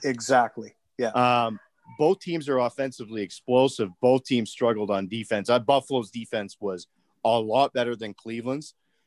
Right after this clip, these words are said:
Speaker 2: Cleveland's
Speaker 1: Hmm.
Speaker 2: defense this year, and that's the big, you know, the, the big thing for Andrew Barry and Kevin Stefanski to do over the course of this offseason and through the draft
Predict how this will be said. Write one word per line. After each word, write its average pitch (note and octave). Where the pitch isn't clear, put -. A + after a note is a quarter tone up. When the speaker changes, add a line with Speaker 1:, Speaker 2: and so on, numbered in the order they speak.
Speaker 2:
Cleveland's D3+
Speaker 1:
Hmm. -
Speaker 2:
defense A2+
this -
year, G2+
and A2+
that's C#3+
the D3
big, B2+
you B2+
know, A#2+
the, A2+
the B2
big C#3+
thing D3+
for B2+
Andrew B2+
Barry A#2+
and A2
Kevin A2+
Stefanski A#2+
to -
do A#2+
over A2
the A2
course A#2
of G#2
this G#2+
offseason A2+
and G2+
through G#2+
the G2
draft A2